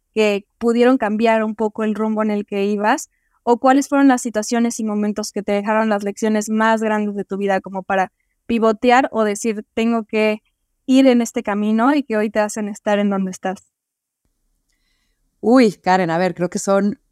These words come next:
Speaker 2: muchos momentos. O sea, por un lado, creo que, creo que cuando lancé Victoria ciento cuarenta y siete,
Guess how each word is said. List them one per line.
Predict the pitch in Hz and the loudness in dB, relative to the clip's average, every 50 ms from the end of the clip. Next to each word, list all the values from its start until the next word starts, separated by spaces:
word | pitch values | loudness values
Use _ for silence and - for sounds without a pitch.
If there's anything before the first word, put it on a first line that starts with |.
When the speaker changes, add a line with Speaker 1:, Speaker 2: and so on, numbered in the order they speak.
| _ _ _ | _ _ _
Speaker 2:
muchos | 196 202 220 226 220 - 247 220 214 | -2 2 2 2 2 0 -2 0 0
momentos. | 190 170 165 165 165 156 151 135 - 135 - - | -2 -2 -2 -2 -2 -2 -4 -6 -8 -14 -14 -8
O | |
sea, | 165 185 185 180 | 0 0 0 0
por | - 196 190 | 0 -2 -2
un | 202 214 220 | -2 0 2
lado, | 220 220 220 214 214 220 226 240 | 2 4 4 4 4 2 0 0
creo | 226 - 208 208 190 | -2 -2 -4 -4 -4
que, | - 208 208 202 196 185 170 - _ _ _ _ _ _ _ _ _ _ _ _ _ _ _ _ | -2 -2 0 0 0 -2 -4 -10 _ _ _ _ _ _ _ _ _ _ _ _ _ _ _ _
creo | - 226 233 | -4 -2 0
que | 233 302 | 0 0
cuando | 285 - 254 208 190 180 180 | 0 2 2 2 2 0 0
lancé | 175 175 175 170 170 165 - - 196 220 | 0 0 -2 -2 -4 -6 -4 -2 0 2
Victoria | 254 233 - - 208 202 | 2 0 0 -2 -2 -2
ciento | 202 - 196 185 202 | -2 -2 -4 -4 -4
cuarenta | 190 185 175 165 160 160 160 | -4 -4 -4 -4 -4 -6 -6
y | 151 | -8
siete, | - - - 156 156 - - 175 220 311 370 - | -8 -8 -8 -8 -8 -4 -4 -2 -2 -2 -4 -8